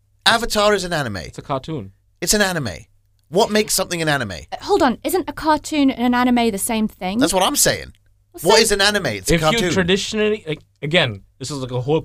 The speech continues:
Speaker 2: purist, mm, uh, speak over here.
Speaker 1: It sounds very
Speaker 2: It's
Speaker 1: purist.
Speaker 2: very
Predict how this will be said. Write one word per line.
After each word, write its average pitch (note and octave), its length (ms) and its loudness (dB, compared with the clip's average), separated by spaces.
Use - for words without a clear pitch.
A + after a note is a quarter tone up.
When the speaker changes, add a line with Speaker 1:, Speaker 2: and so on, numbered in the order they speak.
Speaker 2:
purist, C3+ 400 -4
mm, C#3 200 -4
uh, B2 240 0
speak C#3+ 220 -4
over D#3+ 120 -2
here. F3+ 140 -4
Speaker 1:
It - 20 -2
sounds G3+ 200 0
very C3 220 2
Speaker 2:
It's G#2+ 100 -6
Speaker 1:
purist. C3 220 0
Speaker 2:
very F#3 140 4